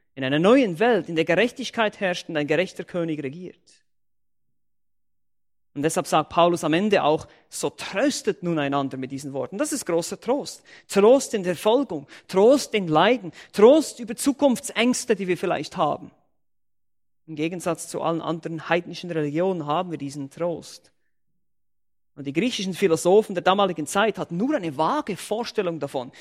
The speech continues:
Ich gebe euch nur ein paar Zitate hier. Sophokles oder Sophokles, wenn ihr genau, wie man das ausspricht auf Deutsch. Er sagt, „Das Höchste bleibt, nie geboren zu werden.“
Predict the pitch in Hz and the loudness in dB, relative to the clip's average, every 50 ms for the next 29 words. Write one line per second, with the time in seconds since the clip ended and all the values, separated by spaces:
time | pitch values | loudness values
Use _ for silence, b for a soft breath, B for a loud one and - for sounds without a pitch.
0 | B B - - 302 302 294 226 - 254 285 240 - - 226 214 - - 196 - | B B -8 -6 -4 0 0 -2 0 0 -2 -2 -2 -4 -6 -6 -4 -8 -10 -4
1 | - 190 196 240 240 - - 147 151 131 139 131 - _ _ _ _ _ _ _ | 2 4 4 4 2 -2 -10 -10 -8 -8 -8 -8 -12 _ _ _ _ _ _ _
2 | _ _ - - - 214 254 247 - 220 208 220 - 208 180 165 151 - - - | _ _ -12 0 4 4 6 6 6 2 2 2 2 2 2 2 0 -2 -6 -10
3 | - - 165 143 131 127 - 196 202 - - 180 - - - 170 151 147 143 - | -10 -8 -6 -6 -6 -4 0 0 0 2 0 -4 -4 -2 -6 -4 -2 -2 -4 -6
4 | - - 143 143 139 151 143 143 147 143 135 135 - - 139 147 151 - - - | -8 -6 -6 -4 -4 -4 -2 -2 -2 -4 -4 -6 -8 -6 -6 -6 -6 -8 -10 -8
5 | 151 139 - 151 143 - - - - 71 - - - - - b b b b b | -10 -8 -6 -6 -8 -6 -6 -6 -6 -6 -6 -8 -14 -18 -18 b b b b b
6 | b b b b b b b 160 175 170 - 214 202 196 180 - - - - b | b b b b b b b 0 0 2 4 4 4 4 2 -2 -8 -20 -20 b
7 | b b b b b b _ - 208 - - - - 196 240 277 - - - - | b b b b b b _ 0 0 0 0 -4 4 4 4 4 4 -2 -12 -2
8 | - 285 294 285 - - 240 226 185 151 160 - - - - - - _ _ _ | 0 2 2 2 2 4 4 4 6 4 2 0 -4 -12 -16 -16 -16 _ _ _
9 | _ _ _ _ - 175 190 202 202 190 170 160 156 139 - 196 - - 170 156 | _ _ _ _ -2 2 4 4 6 4 4 2 0 2 2 0 2 4 4 2
10 | 170 175 175 170 - - 165 147 143 131 110 - _ - - | 2 2 0 -4 -6 -8 -4 -2 0 -2 -2 -4 _ -20 -20